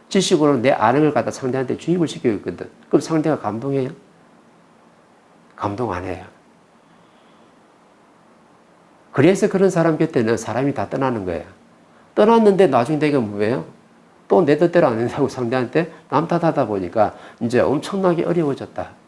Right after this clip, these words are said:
그래서 내가 암 환자를 얘기한 거예요. 엄청나게 순환을 겪고 있는데 내가 무슨 공부를 지금 못 풀고 있는지도 모르고 내 가족들이 전부 다 일 년 한 번씩 전부 다 암으로 좀 다 죽네. 내 가족들이 전부 다 암으로 다 죽어요. 내 공부시키려고.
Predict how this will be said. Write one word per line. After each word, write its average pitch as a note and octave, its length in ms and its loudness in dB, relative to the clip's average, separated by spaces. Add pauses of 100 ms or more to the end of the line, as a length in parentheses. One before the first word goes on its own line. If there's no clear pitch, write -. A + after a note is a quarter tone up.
(1400)
그래서 E3+ 240 2
내가 A#2 280 4
암 C3+ 160 2
환자를 C3 360 2
얘기한 G#2 340 -6
거예요. F2+ 200 -12 (520)
엄청나게 F#3+ 540 2
순환을 F3 320 2
겪고 D#3+ 220 0
있는데 G#2 480 -2 (520)
내가 F3 320 4
무슨 D#3+ 320 0
공부를 F#3 340 4
지금 E3+ 180 2
못 C3 100 4
풀고 F3 200 2
있는지도 C#3+ 360 0
모르고 G2+ 500 -2
내 B2+ 160 2
가족들이 D#3+ 400 2
전부 G3+ 340 -2
다 G#2+ 360 -2 (640)
일 G#3+ 120 6
년 G#3+ 100 4
한 F#3 160 0
번씩 G3 220 0
전부 F3+ 260 0
다 A2+ 240 4
암으로 E3 240 4
좀 C#3+ 160 -4
다 A#2+ 120 -2
죽네. C3 360 -2 (2000)
내 D#3 120 4
가족들이 F#3+ 380 4
전부 G#3 160 -2
다 G#2+ 120 2
암으로 G3+ 200 2
다 D#3+ 140 4
죽어요. A2+ 360 2
내 C3 140 2
공부시키려고. A#2+ 1000 0